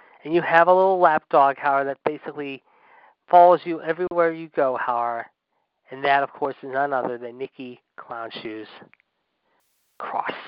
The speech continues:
who should be going on her own rather than be at your beck and call every week by s-, basically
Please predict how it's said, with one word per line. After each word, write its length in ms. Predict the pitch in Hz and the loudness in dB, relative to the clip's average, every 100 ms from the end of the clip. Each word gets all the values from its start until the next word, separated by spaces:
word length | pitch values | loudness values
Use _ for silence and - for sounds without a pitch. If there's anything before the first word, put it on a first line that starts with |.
| - - _ _ | -18 -20 _ _
who 100 | - 147 | -4 0
should 200 | 151 143 | 0 -2
be 120 | 135 | 4
going 260 | 151 151 | 8 10
on 160 | 151 143 | 8 8
her 140 | 143 | 6
own 260 | 127 117 117 | 4 0 -2
rather 320 | 123 127 127 | -2 -2 -2
than 140 | 123 123 | -8 -8
be 220 | 135 131 | -8 -8
at 80 | 135 | -8
your 120 | 135 - | -4 0
beck 200 | 139 156 | 0 -2
and 120 | 143 | -6
call 280 | - 127 123 | -4 -4 -4
every 160 | 123 | -8
week 180 | 117 117 | -12 -14
by 120 | - 127 | -10 -10
s-, 260 | - - _ - | -12 -20 _ -8
basically 460 | 147 - 143 135 | -8 -6 -4 -4